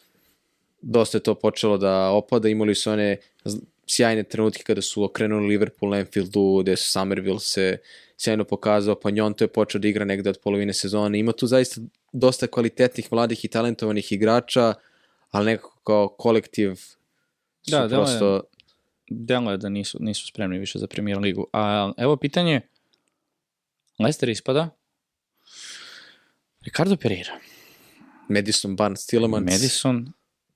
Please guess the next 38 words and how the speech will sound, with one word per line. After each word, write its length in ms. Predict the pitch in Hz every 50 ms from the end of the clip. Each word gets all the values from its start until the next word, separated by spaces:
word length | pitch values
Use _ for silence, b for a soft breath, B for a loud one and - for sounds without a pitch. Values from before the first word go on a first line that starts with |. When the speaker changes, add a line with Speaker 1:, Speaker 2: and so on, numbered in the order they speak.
| _ _ _
Speaker 2:
Tielemans, 800 | - - 110 110 107 101 98 98 98 95 - - - - - - _ _ _ _ _ _ -
Barnes. 760 | 80 76 92 95 95 92 92 92 92 - - - - - - _ -
Dobro, 180 | 113 110 104
ajde, 140 | 92 90 90
Vardy 260 | 92 98 90 85 80 92
je 60 | 90
već 140 | 120 135 147
Speaker 1:
Ja 60 | 151
bih 100 | 151 147
to 40 | -
Speaker 2:
stariji. 200 | 156 156 165 180
Speaker 1:
rekao 160 | 185 175 160
i 60 | 139
da 220 | 139 139 135 135
nema 240 | 135 139 147 147 143
prove-, 300 | - - 139 135 139 131
probleme 380 | 123 - 135 143 139 139 135 127
sa 100 | - 123
povredom 360 | - - 131 127 123 120 113
James 220 | 123 127 120 110 110
Justin, 340 | 117 117 - - 170 170 165 - _ _ _ _ _ _ _
ali 240 | 107 - - - 107
on, 120 | 104 101
da, 80 | 101 98
ono, 120 | 92 90 95
opet 300 | 98 - - 101 - -
se 160 | - - 107
oporavlja. 380 | 95 - 110 107 104 107 107 110
Speaker 2:
Naravno, 460 | 110 110 113 117 120 120 127 131 127 - _ _ _ _
naravno. 640 | 107 104 98 92 92 95 92 104 104 101 101 98 95 104 - -
E, 80 | - 101 98 95 95 95 92 95 95 92 - - _ _
i 100 | - 104 98
Henacho, 560 | - - 101 95 90 90 - - - 110 98 - _ _
kad 180 | - 104 98
je 60 | 98
u 40 | 92
formi. 420 | - - 98 95 92 92 92 92
Speaker 1:
Mm. 60 | 95